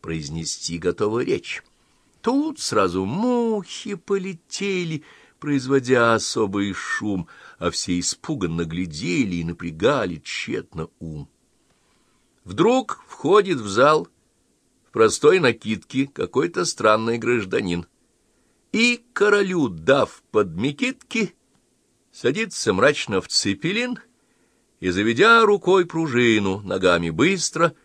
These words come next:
жмет педаль и направляет вверх машину и улетает быстро вдаль.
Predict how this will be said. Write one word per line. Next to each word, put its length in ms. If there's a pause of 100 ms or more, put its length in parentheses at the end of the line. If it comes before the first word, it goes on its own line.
(240)
жмет 480
педаль 580
и 120
направляет 760
вверх 460
машину 580 (400)
и 100
улетает 720
быстро 460
вдаль. 440